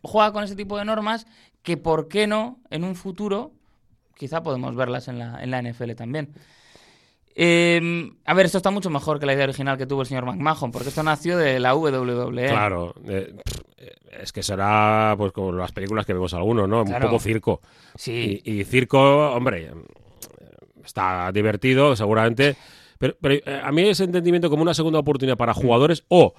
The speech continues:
Speaker 2: para jugadores que han, que han, que han estado en la, en la N F L
Speaker 1: Mm.
Speaker 2: y que, bueno, pues su, su experiencia pueden aportar todavía, pues está bien, pero cohabita con otra liga.
Speaker 1: Mm.
Speaker 2: Que es, que es, también me, me sorprende, ¿no? Una liga, eh,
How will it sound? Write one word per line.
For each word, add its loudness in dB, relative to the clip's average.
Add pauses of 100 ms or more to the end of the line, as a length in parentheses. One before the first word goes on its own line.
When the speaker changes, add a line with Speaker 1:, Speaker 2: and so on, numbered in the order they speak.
(160)
Speaker 2:
para 4
jugadores 6
que 0
han, 2
que -2
han, -2
que -4
han 0
estado 0
en 2
la, -2
en -8
la -2
N -2
F 0
L 0
Speaker 1:
Mm. -14 (240)
Speaker 2:
y -2
que, 2 (380)
bueno, -2
pues -4
su, -8
su -10
experiencia 0
pueden 2
aportar 2
todavía, 2 (320)
pues -6
está 2
bien, 4 (260)
pero 4 (100)
cohabita 6
con 2
otra 2
liga. -2 (220)
Speaker 1:
Mm. -10 (360)
Speaker 2:
Que -8
es, -10
que -4
es, -10
también 0
me, 0 (120)
me 0
sorprende, 0
¿no? 0
Una -2
liga, 2
eh, -8